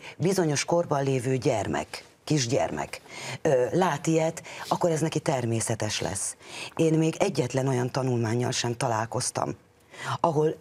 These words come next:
ez bizonyított lenne, azzal viszont igen, hogy hogy rettennek meg, hogy nem tudják betenni a saját, ö, pszichai szűrőikbe,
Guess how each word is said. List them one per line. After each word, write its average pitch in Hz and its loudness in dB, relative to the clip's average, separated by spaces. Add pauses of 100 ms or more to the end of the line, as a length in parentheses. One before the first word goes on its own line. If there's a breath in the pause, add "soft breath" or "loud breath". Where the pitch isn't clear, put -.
(140)
ez 120 2
bizonyított 127 2
lenne, 127 0 (420 loud breath)
azzal 151 0
viszont 151 0
igen, 123 0 (340 loud breath)
hogy - -2
hogy 202 2
rettennek 120 -2
meg, 127 -2
hogy 190 2
nem 170 2
tudják 127 -2
betenni 110 0 (280 loud breath)
a - 0
saját, 131 2
ö, 127 2
pszichai 147 2
szűrőikbe, 127 2